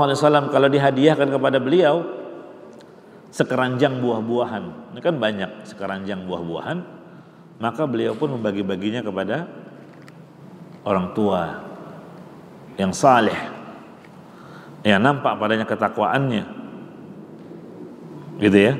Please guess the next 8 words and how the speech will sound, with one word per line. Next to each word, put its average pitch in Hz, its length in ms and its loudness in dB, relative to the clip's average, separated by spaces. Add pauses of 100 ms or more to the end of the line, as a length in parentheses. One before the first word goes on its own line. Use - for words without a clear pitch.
(1300)
Dan 120 160 6
juga 123 240 4
kepada 156 400 6
anak-anak 190 400 2
yang 139 160 0
hadir 151 240 4
bersama 123 380 0
beliau. 101 340 0